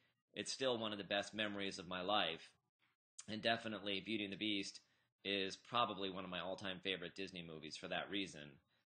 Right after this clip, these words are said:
Um, it was just such a great, I mean, imagine your first experience on this movie. Of course, we had no idea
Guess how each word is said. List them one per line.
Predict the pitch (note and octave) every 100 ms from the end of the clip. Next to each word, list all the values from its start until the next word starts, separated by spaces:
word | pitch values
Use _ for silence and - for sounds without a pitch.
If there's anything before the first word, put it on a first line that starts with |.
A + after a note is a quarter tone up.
| -
Um, | F#2+ F#2
it | F#2
was | G2 G2+
just | G#2 -
such | A#2 -
a |
great, | F#2 F#2+ G2+ G#2 F#2+ - _ -
I |
mean, | G#2+ G2+
imagine | G#2 A2 G2 F#2+
your | F2
first | - G2+ -
experience | F2+ - G2+ F#2 F#2+
on |
this | F2 A#2
movie. | C3+ A2
Of | F#2
course, | - D3+
we | C#3
had | C3 A#2+
no | A#2+
idea | G#2+ G2 G#2+ E2+